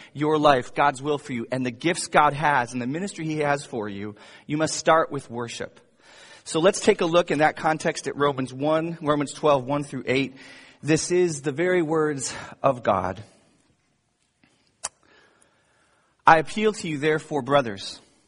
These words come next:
and sisters," that's a generic, by the mercies of God,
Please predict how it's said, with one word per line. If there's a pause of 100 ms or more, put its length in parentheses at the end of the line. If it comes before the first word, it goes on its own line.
(960)
and
sisters,"
that's
a
generic, (2000)
by
the
mercies
of
God,